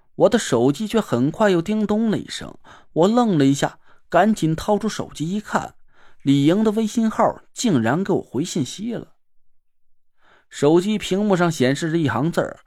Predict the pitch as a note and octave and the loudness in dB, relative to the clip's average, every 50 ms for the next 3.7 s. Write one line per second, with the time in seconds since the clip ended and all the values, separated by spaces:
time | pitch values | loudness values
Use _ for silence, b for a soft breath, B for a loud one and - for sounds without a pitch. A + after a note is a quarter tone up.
0 | b b b b - F#3 D#3 D#3 - - - A3+ G#3+ G3 F#3 F3+ G3 G#3 G3+ G3+ | b b b b 4 6 6 6 4 -2 -4 -4 -2 0 0 0 2 0 0 0
1 | G3+ G#3 F#3 D#3+ - - D#3 C#3 - E3 - _ _ - - - A#3 G#3 D#3+ C3 | 0 0 0 0 0 0 0 0 0 -4 -6 _ _ -14 -6 0 2 4 4 4
2 | A#2 A2+ A#2 C3 - F3+ D3+ B2+ G#2+ F#2+ A2+ C#3 D3+ E3 E3 C#3+ C3 D3 F#3+ G3+ | 4 2 0 2 0 0 0 2 0 0 0 0 0 2 4 4 4 4 2 2
3 | F3 A#2+ A2+ A#2+ C#3+ - E3+ B2+ - - - - - | 2 2 2 0 0 0 -2 -2 -4 -6 -12 -14 -16